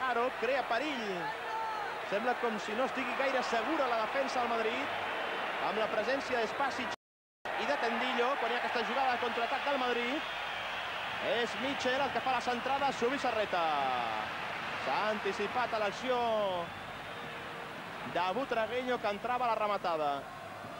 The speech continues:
Estendillo, el que ha pogut controlar la pilota, tot i la seva lleugera relliscada. Aragón per Mitchell.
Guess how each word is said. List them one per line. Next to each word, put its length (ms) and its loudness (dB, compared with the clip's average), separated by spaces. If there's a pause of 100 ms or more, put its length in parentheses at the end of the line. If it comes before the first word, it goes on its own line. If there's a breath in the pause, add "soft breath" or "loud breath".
(2750)
Estendillo, 920 2 (1600)
el 160 0
que 60 0
ha 40 0
pogut 300 0
controlar 320 0
la 140 2
pilota, 280 0
tot 180 0
i 140 -2
la 120 2
seva 220 0
lleugera 760 2
relliscada. 800 0 (1300)
Aragón 480 2 (100)
per 140 2 (100)
Mitchell. 540 2